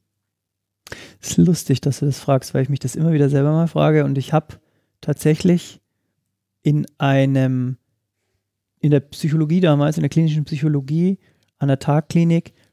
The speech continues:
mit, äh, zwei Leuten ist das schon ein Team. Zu dritt sind wir gerade so ein Team zusammengearbeitet und es war Wahnsinn. Wir haben uns extrem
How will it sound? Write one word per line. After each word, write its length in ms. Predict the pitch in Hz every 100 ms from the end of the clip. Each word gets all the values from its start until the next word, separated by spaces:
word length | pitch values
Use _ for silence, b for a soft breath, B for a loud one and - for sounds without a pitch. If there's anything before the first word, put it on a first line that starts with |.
| -
mit, 420 | 147 - _ - -
äh, 380 | 151 147 143
zwei 300 | 143 - 143
Leuten 440 | 139 139 156 - 170
ist 160 | - 185
das 80 |
schon 160 | - 180
ein 40 |
Team. 260 | - 190 185
Zu 120 | 160
dritt 220 | 143 151
sind 120 | - 143
wir 100 | 131
gerade 260 | 131 139
so 100 | 135 131
ein 100 | -
Team 340 | 156 170 175
zusammengearbeitet 720 | - 156 156 147 143 143 -
und 100 | 139
es 120 | 123
war 200 | 135 127
Wahnsinn. 440 | 123 120 131 127 127
Wir 120 | 123
haben 300 | 131 139 139 b b b -
uns 500 | 151 156 156 - - _ _ _ _ 165
extrem 720 | 165 - 160 165 190 190